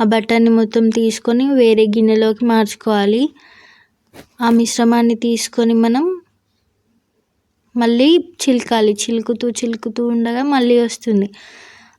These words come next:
ఆ వచ్చిన దాన్ని మళ్ళీ అందులో వేసుకొని కాగబెట్టుకోవాలి. ఆ బటర్ మొత్తం మనం ఒక గిన్నెలో వేసి కాగబెట్టుకోవాలి. సిమ్లో పెట్టాలి, లేదంటే అడుగంటి మాడిపోతుంది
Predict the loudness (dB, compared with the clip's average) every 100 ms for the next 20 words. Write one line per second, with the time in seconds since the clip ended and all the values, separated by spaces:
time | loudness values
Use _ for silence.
0 | -2 -2 0 0 0 2 0 0 0 2
1 | 2 2 0 0 0 0 0 -6 -6 -4
2 | -2 -2 0 2 2 0 -6 -6 -4 -4
3 | 0 -2 -2 _ _ _ _ _ _ _
4 | _ _ _ _ -6 -2 0 0 -2 0
5 | -2 -2 -2 0 0 0 0 0 -2 0
6 | 2 2 2 2 -2 -4 -4 0 2 2
7 | 0 -4 -8 -6 -6 0 2 4 2 0
8 | -2 -2 0 2 2 2 2 0 0 0
9 | 2 4 2 2 0 2 0 0 -2 -2
10 | 0 0 2 0